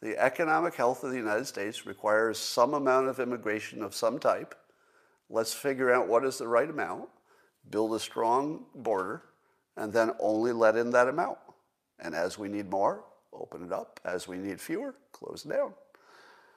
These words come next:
That's how I'd handle it. That's the, that's called the high ground approach, and would make anybody president if they ever used that approach. Nobody will. Uh, Putin is interesting.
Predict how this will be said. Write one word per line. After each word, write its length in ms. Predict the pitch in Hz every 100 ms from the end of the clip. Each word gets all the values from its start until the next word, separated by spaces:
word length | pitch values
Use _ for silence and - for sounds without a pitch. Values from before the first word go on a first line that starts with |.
| _ _ _ -
That's 160 | 143
how 180 | 147 123
I'd 120 | 113
handle 280 | 95 80 73
it. 80 | - _ _ _ - - - - - - - - _ -
That's 300 | 113 117 -
the, 220 | 139 123
that's 180 | 120 135
called 200 | 175 135
the 100 | 117
high 160 | 123 123
ground 360 | 113 110 107
approach, 500 | - 175 233 - - 440 -
and 300 | 104 101 95
would 500 | 92 98 98 92 95
make 220 | 98 101
anybody 400 | 101 95 92 90
president 500 | 90 90 87 87 -
if 140 | 92
they 140 | - 82
ever 140 | 82
used 260 | 80 82 -
that 120 | 76
approach. 520 | 73 73 - - - _ _ _ _
Nobody 320 | - 82 80 62
will. 240 | - - _ _ - - - - _
Uh, 320 | - 139 139 135
Putin 420 | - 240 196 175
is 200 | 156 123
interesting. 640 | 147 123 143 131 160 208